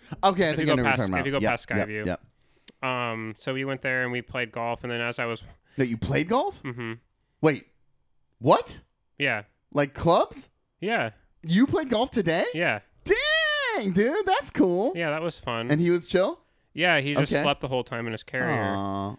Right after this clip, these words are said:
Speaker 1: Uh, like
Speaker 2: Um,
Speaker 1: carrier to the chest?
Speaker 2: Mm-hmm.
Speaker 1: Okay.
Speaker 2: Yeah, Kylie had him in that.
Speaker 1: Facing her?
Speaker 2: Yeah.
Speaker 1: Okay.
Speaker 2: And, uh, yeah, he's not old enough to
Speaker 1: I
Speaker 2: face
Speaker 1: don't
Speaker 2: out
Speaker 1: know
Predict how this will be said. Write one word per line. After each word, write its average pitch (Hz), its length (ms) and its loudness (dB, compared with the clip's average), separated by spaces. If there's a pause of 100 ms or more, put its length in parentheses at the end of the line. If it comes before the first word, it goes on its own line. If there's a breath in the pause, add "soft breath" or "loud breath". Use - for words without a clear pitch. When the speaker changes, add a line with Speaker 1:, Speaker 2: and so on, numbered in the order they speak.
(120)
Speaker 1:
Uh, 127 100 0 (160)
like 151 140 2
Speaker 2:
Um, 110 60 -6
Speaker 1:
carrier 151 360 0
to 143 160 -6
the 131 120 -2
chest? 131 280 -2
Speaker 2:
Mm-hmm. 123 320 -4
Speaker 1:
Okay. 101 260 -2
Speaker 2:
Yeah, 113 140 -4
Kylie 113 280 -6
had 110 120 -8
him 110 120 -8
in 110 60 -8
that. 110 200 -8 (180)
Speaker 1:
Facing 135 340 0
her? 165 180 -4 (200)
Speaker 2:
Yeah. 110 280 -2
Speaker 1:
Okay. 110 260 -2 (400 soft breath)
Speaker 2:
And, 123 280 -4
uh, 110 280 -4
yeah, 131 220 2
he's 139 220 -4
not 131 200 -2
old 113 160 -4
enough 107 200 -6
to 113 60 -12
Speaker 1:
I - 160 -8
Speaker 2:
face 139 120 -4
Speaker 1:
don't 107 140 -2
Speaker 2:
out 101 40 -6
Speaker 1:
know 107 60 -6